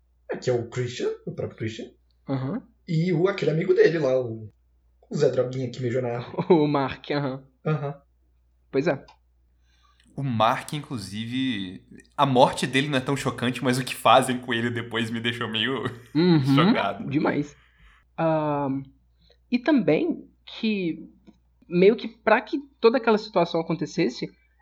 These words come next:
Speaker 2: é muito bem justificado por eles serem antropólogos também, né? Porque,
Speaker 3: Uhum.
Speaker 2: é, <laughs> al-, algo que se repete demais em filmes de terror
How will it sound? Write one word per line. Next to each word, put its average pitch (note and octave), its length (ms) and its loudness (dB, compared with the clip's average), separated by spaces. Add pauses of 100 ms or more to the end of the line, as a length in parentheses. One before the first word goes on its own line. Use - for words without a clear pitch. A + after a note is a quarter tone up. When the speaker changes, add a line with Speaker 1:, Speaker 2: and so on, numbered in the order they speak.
(120)
Speaker 2:
é A#3 80 2
muito A3+ 300 4
bem A#3+ 220 2
justificado A3 600 2
por A#3+ 120 -2
eles A#3+ 140 -4
serem A3+ 220 6
antropólogos A3 540 2
também, D#3+ 280 2
né? D#3+ 180 -2 (380)
Porque, F3 680 4 (440)
Speaker 3:
Uhum. E3+ 60 4
Speaker 2:
é, D3+ 380 6 (140)
<laughs> - 440 -12
al-, - 580 -2
algo G#3+ 280 2
que - 80 -18
se A#3 80 -4
repete F3+ 340 0
demais F3 280 0
em E3+ 40 -2
filmes E3+ 260 -8
de - 40 -20
terror E3 340 -4